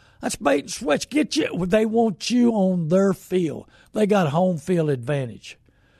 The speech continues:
I, I, I'm talking about situations that come up every week, situations that I talk to people, situations that they've been through. And that's why people hate walking in the dealership. But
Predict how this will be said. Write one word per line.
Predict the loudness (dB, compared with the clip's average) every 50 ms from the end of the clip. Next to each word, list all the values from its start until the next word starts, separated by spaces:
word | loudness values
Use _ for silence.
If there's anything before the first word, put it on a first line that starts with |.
| _ _ _ -6 -4
I, | -4 -4 -4 -4 -2
I, | -2 -2 -2 _ -6 -4
I'm | -2 -2 -2
talking | 0 0 -2 -2 -2 -2 -4
about | -2 0 0 0 0 -2 -4
situations | -6 -2 -2 -2 -2 -2 -2 0 2 2 2 0 -2 -6 -6 -6
that | -8 -8
come | -6 -4 -2 0 0
up | -2 -4 -4 -2
every | 0 0 2 2 2 2
week, | 2 2 0 -2 -2 -4 -12 -20 -20 -20 -20 _ _ -12
situations | -4 0 0 0 0 0 0 2 2 2 2 0 -4 -4 -2
that | -2 -2 0
I | 0 -2
talk | 0 0 0 0 0 -2 -8
to | -8
people, | -6 -6 -6 -6 -8 -12
situations | -12 -6 -6 -6 -6 -4 -4 0 2 2 2 2 2 0 -2 -2 -4 -10 -20 -20 -16 -6 -2
that | -2 -2 0 2
they've | 2 2 2 2
been | 2 0 0 -2
through. | -6 -6 -6 -6 -6 -8 -10 _ _ _ _ _ _ _
And | 0 0 2 2 0 -2 0
that's | 0 0 0 -2 -2
why | 0 0 2 2 0 -2 -6 _ 0
people | 2 2 2 2 0 0 0
hate | 2 2 0 0 0 0
walking | 0 0 0 0 -2 -4 -2 -2
in | -2 -2
the | -4
dealership. | -4 -2 -2 0 0 0 0 0 -2 -2 -2 -4 -16 -20 -12 -2
But | 0 0 0 0 -4